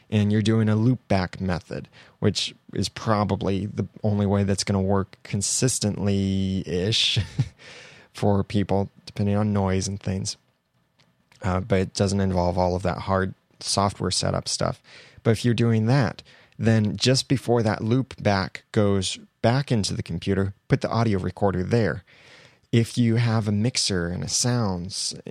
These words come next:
from your P C and yourself, then that audio output from the mixer should go to the recorder and then from the recorder's headphone jack into the computer.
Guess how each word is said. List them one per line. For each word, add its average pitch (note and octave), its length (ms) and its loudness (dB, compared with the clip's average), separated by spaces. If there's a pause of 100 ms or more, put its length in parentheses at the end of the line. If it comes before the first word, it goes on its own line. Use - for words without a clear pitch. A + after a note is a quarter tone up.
from G#2+ 260 -2
your G2 100 2
P G#2 240 -4
C F#2+ 480 0
and A#2 440 0
yourself, G#2 800 -2 (420)
then A2+ 440 4
that G#2 280 2
audio A#2+ 520 2
output A#2 500 -2
from B2 320 2
the C#3 80 2
mixer G2+ 380 0
should G2 240 -2
go G2+ 220 4
to - 420 2
the C#3+ 100 2
recorder A#2+ 640 2 (520)
and A2 140 4
then G#2 120 2
from A2 180 0
the G#2 80 0
recorder's G#2 500 0
headphone F#2+ 380 0
jack F#2+ 340 -2 (340)
into G#2 320 0
the F2+ 80 -4
computer. F#2 460 -4